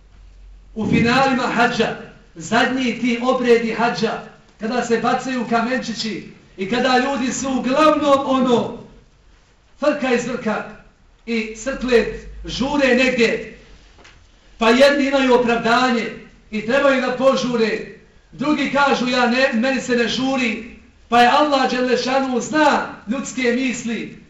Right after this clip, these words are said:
pa je objavio sljedeće. Kaže, وَذْكُرُوا اللَّهَ فِي أَيَّامٍ مَعْدُودَاتٍ، فَمَنْ تَعَجَّلَ فِي يَوْمَيْنِ فَلَا إِثْمَ عَلَيْهِ، وَمَنْ تَأَخَّرَ فَلَا إِثْمَ عَلَيْهِ، لِمَنِ اتَّقَى، وَاتَّقُوا اللَّهَ وَاعْلَمُوا أَنَّكُمْ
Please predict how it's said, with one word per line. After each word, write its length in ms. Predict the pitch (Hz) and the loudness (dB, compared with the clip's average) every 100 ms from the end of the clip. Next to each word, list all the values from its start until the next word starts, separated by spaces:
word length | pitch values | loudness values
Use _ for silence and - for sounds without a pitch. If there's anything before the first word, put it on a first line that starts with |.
| - | -6
pa 100 | 214 | -2
je 140 | 220 208 | 0 0
objavio 520 | 202 202 220 214 190 | 0 2 2 0 -4
sljedeće. 720 | 196 233 220 - 175 147 - - - _ _ _ _ _ _ - - | -2 0 0 -2 -6 -8 -12 -20 -20 _ _ _ _ _ _ -20 -8
Kaže, 300 | 247 262 220 | -2 0 4
وَذْكُرُوا 520 | 233 254 - 220 226 | 6 4 2 0 2
اللَّهَ 320 | 220 226 208 196 | 2 2 2 0
فِي 160 | 208 190 | -2 -2
أَيَّامٍ 540 | 202 214 214 196 190 | 0 2 0 -2 -4
مَعْدُودَاتٍ، 760 | 196 185 190 185 208 208 - - - - _ _ _ - | -4 -4 -4 -2 0 0 -2 -10 -20 -20 _ _ _ -6
فَمَنْ 320 | 214 269 202 | 0 0 2
تَعَجَّلَ 600 | 233 247 - 262 254 240 | 2 2 0 0 0 0
فِي 180 | 240 233 | -2 0
يَوْمَيْنِ 520 | 240 233 262 254 226 | 0 0 -2 -4 -4
فَلَا 320 | 269 285 269 247 | -2 0 0 -2
إِثْمَ 200 | 208 220 | -4 -6
عَلَيْهِ، 440 | 202 208 202 160 - - - - _ _ _ - | -2 -2 -2 -6 -10 -18 -20 -20 _ _ _ -12
وَمَنْ 340 | 185 247 214 | -6 -4 -2
تَأَخَّرَ 460 | 220 240 262 - 240 226 | 0 2 2 0 -4 -4
فَلَا 300 | 240 240 233 | -2 0 0
إِثْمَ 200 | 226 202 | -2 -6
عَلَيْهِ، 400 | 208 190 190 180 - - - - | -6 -4 -4 -4 -8 -16 -20 -12
لِمَنِ 380 | 156 262 269 269 294 | -6 -2 0 0 -2
اتَّقَى، 600 | - 254 226 220 - - - - | -2 -4 -2 -2 -4 -8 -16 -10
وَاتَّقُوا 540 | 220 240 240 214 220 226 | -6 -4 -4 -8 -6 -4
اللَّهَ 320 | 220 196 196 | -2 0 0
وَاعْلَمُوا 600 | 214 190 196 196 190 180 - - - | 0 -2 -4 -6 -6 -8 -14 -20 -10
أَنَّكُمْ 460 | 214 202 185 170 | -6 -4 -4 -6